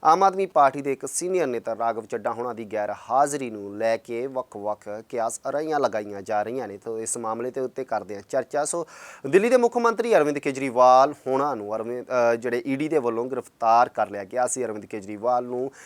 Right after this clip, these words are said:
ਈਡੀ ਵੱਲੋਂ ਇੱਕੀ ਮਾਰਚ ਨੂੰ ਗ੍ਰਿਫਤਾਰ ਕੀਤਾ ਗਿਆ ਸੀ ਤੇ ਨਾਲ ਹੀ ਜ਼ਿਕਰਯੋਗ ਹੈ ਕਿ ਆਬਕਾਰੀ ਨੀਤੀ ਦੇ ਵਿੱਚ ਕਥਿਤ ਘਪਲੇ, ਅ, ਦੇ ਮਾਮਲੇ ਦੇ ਵਿੱਚ ਇਹ ਜਿਹੜੀ ਕਾਰਵਾਈ ਹੋਈ ਸੀ। ਗ੍ਰਿਫਤਾਰੀ ਤੋਂ ਬਾਅਦ ਹੀ ਆਮ ਆਦਮੀ ਪਾਰਟੀ ਦੇ ਸਮਰਥਕ ਅਤੇ ਵਰਕਰ ਸੜਕਾਂ ਤੇ ਹਨ।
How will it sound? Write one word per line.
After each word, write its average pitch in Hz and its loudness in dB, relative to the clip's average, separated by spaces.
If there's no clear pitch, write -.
ਈਡੀ 190 2
ਵੱਲੋਂ 131 0
ਇੱਕੀ 175 -2
ਮਾਰਚ 117 2
ਨੂੰ 123 -6
ਗ੍ਰਿਫਤਾਰ 101 -6
ਕੀਤਾ 101 -12
ਗਿਆ 101 -6
ਸੀ 135 -6
ਤੇ 147 0
ਨਾਲ 127 4
ਹੀ 143 -2
ਜ਼ਿਕਰਯੋਗ 120 -6
ਹੈ 120 2
ਕਿ 143 -4
ਆਬਕਾਰੀ 151 4
ਨੀਤੀ 123 -8
ਦੇ 135 -2
ਵਿੱਚ 110 -8
ਕਥਿਤ - -8
ਘਪਲੇ, 160 0
ਅ, - 6
ਦੇ 147 4
ਮਾਮਲੇ 135 4
ਦੇ 131 -2
ਵਿੱਚ 120 -6
ਇਹ 123 -2
ਜਿਹੜੀ 113 -6
ਕਾਰਵਾਈ 101 -4
ਹੋਈ 101 -10
ਸੀ। 110 -12
ਗ੍ਰਿਫਤਾਰੀ 135 2
ਤੋਂ 139 -2
ਬਾਅਦ 127 6
ਹੀ 135 -4
ਆਮ 113 0
ਆਦਮੀ 110 -6
ਪਾਰਟੀ 127 -2
ਦੇ 110 -8
ਸਮਰਥਕ 110 -6
ਅਤੇ 104 -8
ਵਰਕਰ 117 -4
ਸੜਕਾਂ 110 -6
ਤੇ 131 -4
ਹਨ। 127 -2